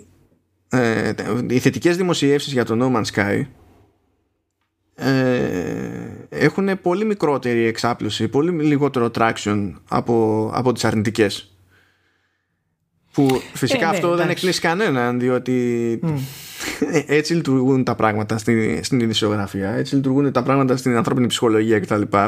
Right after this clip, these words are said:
Speaker 1: Ισχύει σε όλους τους κλάδους, θα ισχύει και στα games. Αλλά ο Μάρε είναι στη φάση που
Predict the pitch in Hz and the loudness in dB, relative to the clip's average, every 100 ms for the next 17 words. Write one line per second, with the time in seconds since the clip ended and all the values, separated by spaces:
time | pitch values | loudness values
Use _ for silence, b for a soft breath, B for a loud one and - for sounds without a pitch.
0 | - - - 76 _ _ - 131 156 147 | -2 -18 -20 -20 _ _ -2 0 2 2
1 | 151 147 113 135 123 123 - 113 120 135 | 2 0 0 0 0 0 0 0 2 0
2 | 123 104 113 107 - - B B B B | 0 0 0 -2 -4 -12 B B B B
3 | B B B B B _ - 170 185 190 | B B B B B _ -6 -2 0 2
4 | 196 196 196 190 190 196 269 285 262 254 | 2 2 2 2 2 0 0 0 0 0
5 | 247 233 254 240 202 202 240 226 233 | -2 -2 0 0 0 -2 -2 -2 0